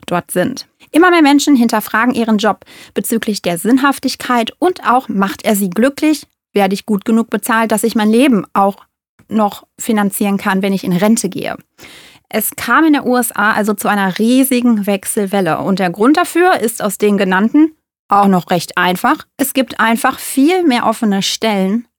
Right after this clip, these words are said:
als Jobsuchende. Die Menschen haben also schlichtweg die Wahl. Ganz anders als zu Beginn der zweitausender Jahre in Deutschland zum Beispiel, wo man froh sein konnte, irgendeinen Job zu haben. Wenn Personen merken,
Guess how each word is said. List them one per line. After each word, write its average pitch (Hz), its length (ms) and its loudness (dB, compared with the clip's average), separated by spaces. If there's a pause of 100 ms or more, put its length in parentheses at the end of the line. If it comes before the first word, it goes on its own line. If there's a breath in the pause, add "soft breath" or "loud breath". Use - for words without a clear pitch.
(100)
als 208 320 -4
Jobsuchende. 165 760 -4 (560 soft breath)
Die 214 80 -2
Menschen 254 560 0
haben 240 220 0
also 190 240 0
schlichtweg - 1080 -4
die 190 220 -2
Wahl. 185 320 0 (340 loud breath)
Ganz 262 220 2
anders 262 340 2
als 233 300 -2
zu 226 100 -4
Beginn 214 240 -2
der 214 100 -4
zweitausender 220 680 0
Jahre 190 460 0
in 214 100 0
Deutschland 185 500 0
zum 240 120 -2
Beispiel, 240 400 -2 (160 loud breath)
wo 269 80 2
man 233 160 2
froh 254 160 2
sein 208 160 0
konnte, 240 460 0
irgendeinen 196 580 0
Job 185 240 -2
zu 202 180 -2
haben. 254 360 4 (580 loud breath)
Wenn 247 260 4
Personen 214 600 0
merken, 247 440 -2